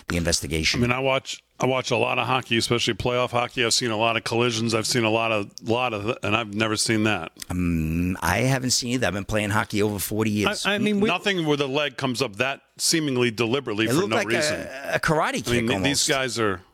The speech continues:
Speaker 2: I mean, there's the, I don't know. I mean, you know, I hate to jump to, I mean, it's a terrible story.
Speaker 3: Yeah.
Speaker 1: Yeah, I, I hope it's not the
Speaker 3: I mean,
Speaker 1: case.
Speaker 3: we've seen it with, uh, when it happens to a, uh,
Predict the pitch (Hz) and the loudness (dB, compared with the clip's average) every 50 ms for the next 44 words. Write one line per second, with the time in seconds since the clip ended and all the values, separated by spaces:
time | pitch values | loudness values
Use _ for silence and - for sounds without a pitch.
0 | _ _ _ _ _ _ _ _ _ _ _ _ _ _ _ _ _ _ _ _ | _ _ _ _ _ _ _ _ _ _ _ _ _ _ _ _ _ _ _ _
1 | _ _ _ _ _ _ _ _ - 113 117 120 117 113 110 110 123 117 - - | _ _ _ _ _ _ _ _ 0 2 2 2 2 2 2 2 0 0 -4 -2
2 | - 131 131 120 117 104 113 120 127 123 117 110 101 92 92 120 120 123 127 131 | -2 0 0 0 0 0 0 0 0 0 0 0 0 0 0 2 2 2 4 4
3 | 151 160 147 135 127 120 123 151 160 127 - 117 104 113 123 110 101 - 104 95 | 2 2 2 2 0 0 0 -2 -2 -2 -4 -2 0 0 -2 0 0 0 0 0
4 | 92 - - - - - - - - 107 101 104 98 92 92 - - 120 104 - | -2 -4 -10 -18 -20 -20 -20 -12 -4 0 0 0 0 0 -2 -4 -4 -4 -2 -2
5 | - 160 139 113 87 87 - - - 117 98 82 76 78 82 - _ _ - 98 | -2 -2 -2 -6 -6 -6 -8 -4 -2 -2 -2 -2 -2 -6 -8 -12 _ _ -14 -14
6 | 80 - _ _ _ - 110 107 123 131 - 127 120 123 104 - - 76 - - | -14 -14 _ _ _ -2 0 0 0 0 0 -2 0 0 -2 -2 -2 -4 -4 -4
7 | 76 71 76 90 - - 180 180 175 180 196 220 - - 233 202 170 151 139 143 | -4 -8 -10 -6 -2 0 2 2 2 2 0 0 2 0 0 0 0 0 0 0
8 | 131 127 - 147 123 117 117 107 110 131 127 123 117 135 147 131 - 135 127 117 | -2 0 0 0 0 0 0 0 0 0 0 2 0 0 -2 -2 -4 -4 -4 -4
9 | - - 156 151 143 135 131 123 117 113 110 104 92 90 90 87 | 0 2 2 4 4 4 2 2 0 -2 -4 -4 -6 -8 -10 -12